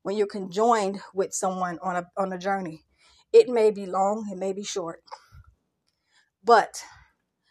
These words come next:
if you don't get the lessons that you're supposed to get in the les-, in the,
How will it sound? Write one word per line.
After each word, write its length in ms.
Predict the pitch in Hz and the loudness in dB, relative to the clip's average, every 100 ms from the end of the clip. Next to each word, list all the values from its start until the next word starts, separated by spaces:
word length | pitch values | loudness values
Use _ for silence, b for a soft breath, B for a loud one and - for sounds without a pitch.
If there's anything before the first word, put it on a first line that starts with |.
| _ _ _ _ | _ _ _ _
if 160 | 196 190 | -6 0
you 80 | 226 | 4
don't 220 | 226 214 | 4 6
get 140 | 220 | 2
the 80 | 202 | 2
lessons 380 | 208 226 226 196 | 6 6 4 0
that 180 | 196 175 | -2 4
you're 140 | 220 | 2
supposed 380 | 233 208 208 202 | 2 0 -2 0
to 100 | 180 | -4
get 320 | 175 208 - - | 2 2 2 -2
in 160 | 214 226 | -2 4
the 140 | 233 | 4
les-, 300 | 240 247 247 - | 4 0 -2 -4
in 160 | 233 | 0
the, 100 | 254 | 0